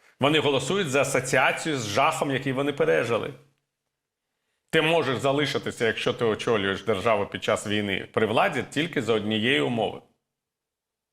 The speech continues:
Якщо ти диктатор. І саме тому Йосип Вісаріонович Сталін під час,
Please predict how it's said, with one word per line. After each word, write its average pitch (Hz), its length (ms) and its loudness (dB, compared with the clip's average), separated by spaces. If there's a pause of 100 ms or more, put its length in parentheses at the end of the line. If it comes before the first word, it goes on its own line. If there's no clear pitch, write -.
(1080)
Якщо 104 260 0
ти 139 120 -2
диктатор. 123 500 -2 (2500)
І 160 100 2
саме 208 300 2
тому 190 420 -2 (1160)
Йосип 190 500 0
Вісаріонович 185 640 0
Сталін 104 640 0 (1900)
під 143 180 2
час, 180 460 0